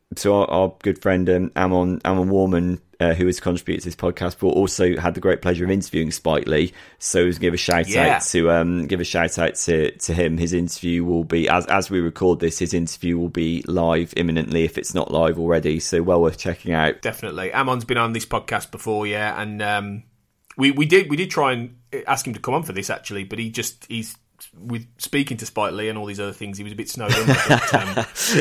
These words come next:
Speaker 2: which
Speaker 1: it's
Speaker 2: is
Speaker 1: a, it's a
Speaker 2: understandable.
Speaker 1: pri-, pri-, priorities and all that, yeah. <laughs>
Speaker 2: Yeah, I think
Speaker 1: Yeah.
Speaker 2: Spike Lee's slightly more important than
Speaker 1: Yeah.
Speaker 2: us, you know, even though we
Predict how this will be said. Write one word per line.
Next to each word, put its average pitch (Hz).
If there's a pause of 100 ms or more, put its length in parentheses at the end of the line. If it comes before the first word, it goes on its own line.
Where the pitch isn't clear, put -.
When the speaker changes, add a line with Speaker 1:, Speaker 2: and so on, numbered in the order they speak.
(160)
Speaker 2:
which 147
Speaker 1:
it's 190
Speaker 2:
is 220
Speaker 1:
a, 139
it's -
a 123
Speaker 2:
understandable. 143
Speaker 1:
pri-, 156
pri-, -
priorities 139
and 101
all 92
that, 92
yeah. 107
<laughs> -
Speaker 2:
Yeah, 135 (200)
I 156
think 190
Speaker 1:
Yeah. 127
Speaker 2:
Spike 185
Lee's 175
slightly 180
more 160
important 151
than 117
Speaker 1:
Yeah. 113
Speaker 2:
us, -
you 156
know, 117
even 135
though 127
we 131